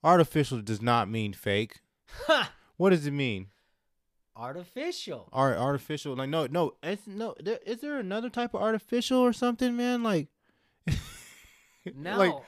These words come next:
Speaker 2: artificial.
Speaker 1: I mean,
Speaker 2: It's fake. It's
Speaker 1: ex-,
Speaker 2: not real
Speaker 1: exactly.
Speaker 2: intelligence.
Speaker 1: It's
Speaker 2: It's on the label.
Speaker 1: Yes.
Speaker 2: They're
Speaker 1: Nah.
Speaker 2: giving you, because you're a slave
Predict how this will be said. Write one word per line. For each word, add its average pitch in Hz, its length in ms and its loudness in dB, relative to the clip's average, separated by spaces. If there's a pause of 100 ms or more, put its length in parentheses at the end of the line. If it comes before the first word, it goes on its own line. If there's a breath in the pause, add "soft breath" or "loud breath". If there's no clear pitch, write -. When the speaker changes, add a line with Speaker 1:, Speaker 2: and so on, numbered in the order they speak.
Speaker 2:
artificial. 220 600 -2
Speaker 1:
I 185 80 2
mean, 165 260 2
Speaker 2:
It's 151 220 -10
fake. 233 460 -4
It's 160 180 -8
Speaker 1:
ex-, 151 80 -4
Speaker 2:
not 196 360 -2
real 185 320 -2
Speaker 1:
exactly. 214 760 2
Speaker 2:
intelligence. - 420 -14
Speaker 1:
It's 165 140 -4 (140)
Speaker 2:
It's - 40 -16 (200)
on 240 340 0
the 233 120 -2
label. 220 800 -6
Speaker 1:
Yes. 294 520 -8 (260)
Speaker 2:
They're 180 100 4
Speaker 1:
Nah. 175 120 8
Speaker 2:
giving 262 340 0
you, 240 260 -2 (180 soft breath)
because 214 360 -8
you're 247 120 -2
a 220 60 -2
slave 226 640 -6